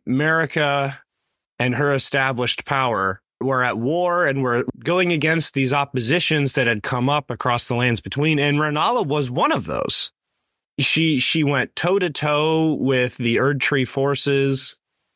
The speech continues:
And that's actually also one of the first mentions of Radagon in the history of the Lands Between, as he was who was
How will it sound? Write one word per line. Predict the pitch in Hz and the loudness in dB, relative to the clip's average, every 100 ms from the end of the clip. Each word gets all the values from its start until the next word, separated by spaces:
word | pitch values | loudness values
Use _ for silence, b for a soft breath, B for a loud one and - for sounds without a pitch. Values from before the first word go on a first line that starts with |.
| _ _ _ | _ _ _
And | 151 151 143 135 131 - | 0 2 2 2 0 -4
that's | 110 151 202 214 - - | -4 -2 0 -2 -4 -2
actually | 208 - 156 151 156 151 b _ _ _ | -2 0 0 2 0 -2 b _ _ _
also | 143 156 160 156 151 | -2 -2 0 0 0
one | 135 147 | 0 0
of | 139 | 0
the | 143 | 0
first | 160 151 151 | 0 0 0
mentions | 147 139 123 | 0 2 0
of | 101 90 | 0 -2
Radagon | 117 156 175 170 170 | 0 0 0 0 0
in | 170 | 0
the | 165 | 0
history | 156 156 160 151 | 0 0 0 0
of | 135 | 0
the | |
Lands | 143 143 139 | 0 2 0
Between, | 131 135 147 139 139 135 b b _ _ - | -2 -2 0 2 0 -2 b b _ _ -4
as | 123 120 113 | 0 0 -2
he | 123 143 151 | -4 -2 0
was | 143 127 - | 0 0 -2
who | 147 131 123 | 0 0 -2
was | 107 135 104 | -2 0 0